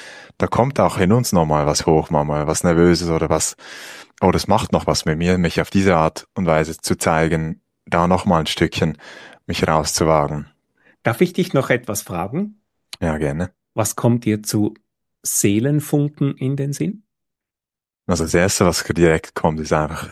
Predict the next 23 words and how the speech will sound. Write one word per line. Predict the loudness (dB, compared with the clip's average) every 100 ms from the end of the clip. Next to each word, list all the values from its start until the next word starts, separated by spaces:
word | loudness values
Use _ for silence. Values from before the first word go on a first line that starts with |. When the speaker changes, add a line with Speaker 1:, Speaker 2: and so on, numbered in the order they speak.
| -8
Speaker 1:
so | -4 -2
ein | 0
schönes | 0 2 2
inneres | 0 0 -2 0
Bild | 2 4 4 0 -18 _
von, | -4 -2 0 -2 -8 -12 _ _ 0
ja, | 2 0 -4 _ -6
diesem | -4 -4 -6 -12 _ -2
sehr | 0
hellen | 2 2 4 4
Licht | 2 0 -8 -4 -4 -6 -12 -20
<laughs> | -20 -20 -20 -16 0
und | 2 2 0 -6 -12 _ _
der | 0 0
Funken, | 2 -2 0 0
der | 2 2
dann | 2 0
auf | 0 0
der | 2
Erde | 4 4
ist, | 4 2 -4 -8 -2
der | 0
dann | 0 -4 -6